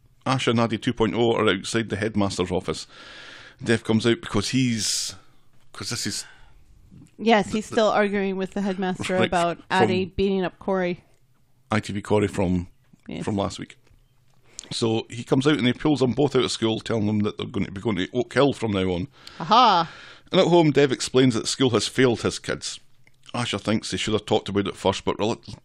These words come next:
Speaker 1: reluctantly agrees that it might be for the best, and she agrees to give it a try. Addy two point oh isn't happy about this, though.
Speaker 2: No.
Speaker 1: Amy comes round,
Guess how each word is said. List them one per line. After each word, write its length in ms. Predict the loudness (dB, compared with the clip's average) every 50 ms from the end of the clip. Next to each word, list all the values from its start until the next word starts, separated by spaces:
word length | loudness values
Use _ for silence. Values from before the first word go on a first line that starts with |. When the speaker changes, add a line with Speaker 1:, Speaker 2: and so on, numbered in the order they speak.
| _ -10
Speaker 1:
reluctantly 580 | -4 0 0 0 0 2 0 -2 0 0 0 0
agrees 380 | 0 -2 -2 -2 -2 -2 -2 -4
that 100 | -8 -8
it 60 | -6
might 200 | -4 -4 -4 -4
be 60 | -8
for 120 | -8 -4 -4
the 80 | -2
best, 400 | 0 0 0 -2 -2 -6 -12 -12 -14
and 140 | -12 -10
she 80 | -10 -10
agrees 240 | -8 -8 -8 -10 -8
to 80 | -8
give 120 | -8 -8 -8
it 80 | -8
a 20 | -6
try. 320 | -2 2 2 2 2 0 -2 -8 -16 -16 -12
Addy 180 | -10 -8 -8 -8
two 140 | -6 -6 -6
point 180 | -6 -4 -4
oh 100 | -4 -4 -4
isn't 180 | -6 -8 -10 -10
happy 220 | -10 -10 -8 -10
about 160 | -10 -10 -10
this, 120 | -12 -12 -10
though. 160 | -10 -10 -10 -12
Speaker 2:
No. 360 | -14 -16 -14 -12 -12 -12 -12 -14 -16 -18 -20 -20 -20 -10 -2 2
Speaker 1:
Amy 180 | 4 4 4
comes 240 | 6 4 4 4 6
round, 360 | 6 6 6 6 4 2 -2